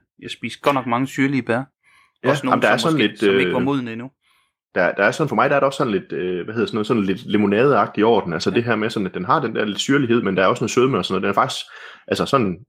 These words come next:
Speaker 2: en varm sommerdag, der er det, "Åh, her, der kunne man godt nok, der skal man passe på, at man ikke kommer til at drikke mange af det," tænker jeg, hvis man har flere inden for rækkevidde.
Speaker 1: Og det er jo, det, det kunne man sige, hvis vi skulle ud i sådan, altså tale om, om sommerøl som stil, så, så er det jo heldigvis efterhånden ret let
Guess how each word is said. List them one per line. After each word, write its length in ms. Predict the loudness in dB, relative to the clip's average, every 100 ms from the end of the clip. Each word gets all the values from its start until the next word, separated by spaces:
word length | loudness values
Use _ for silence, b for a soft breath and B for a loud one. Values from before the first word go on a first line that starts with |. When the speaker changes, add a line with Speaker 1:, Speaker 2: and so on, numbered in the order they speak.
| -2
Speaker 2:
en 140 | 2
varm 200 | 2 2
sommerdag, 420 | 2 4 4 4
der 80 | 4
er 80 | 4
det, 280 | 4 2 -2 -2
"Åh, 260 | 0 2 2
her, 80 |
der 80 | 2
kunne 160 | 2 -2
man 80 | 0
godt 140 | 0
nok, 160 | 2 2
der 60 |
skal 140 | 0 -2
man 40 |
passe 100 | 0
på, 60 | 2
at 60 |
man 80 | 2
ikke 100 | 0
kommer 140 | -2
til 60 | 0
at 40 |
drikke 160 | 0 0
mange 180 | 2 2
af 60 |
det," 100 | 2
tænker 200 | 2 0
jeg, 40 | 0
hvis 140 | 0
man 100 | -2
har 80 | -2
flere 220 | 2 2
inden 120 | 2
for 80 | 2
rækkevidde. 400 | 2 2 0 -4 -6 _ -16
Speaker 1:
Og 140 | -6
det 80 | -2
er 40 |
jo, 260 | 0 -2 -4 -6
det, 120 | -8 -2
det 80 | 0
kunne 120 | 2
man 100 | 2
sige, 140 | 0
hvis 220 | -2 -2 -4
vi 40 |
skulle 240 | -2 0
ud 60 | 0
i 20 |
sådan, 160 | 0 -4
altså 180 | -4 -2
tale 300 | 2 2 2
om, 220 | -2 -6
om 240 | -6 -6 -10
sommerøl 500 | -4 2 4 4 2
som 160 | 0 -2
stil, 280 | -2 -6 -4
så, 180 | -2 -2
så 160 | 0
er 20 |
det 80 | 2
jo 40 | 2
heldigvis 420 | 2 -2 -4 -4
efterhånden 560 | 0 2 2 0 -2
ret 240 | -4 -4 -8
let 360 | -2 0 0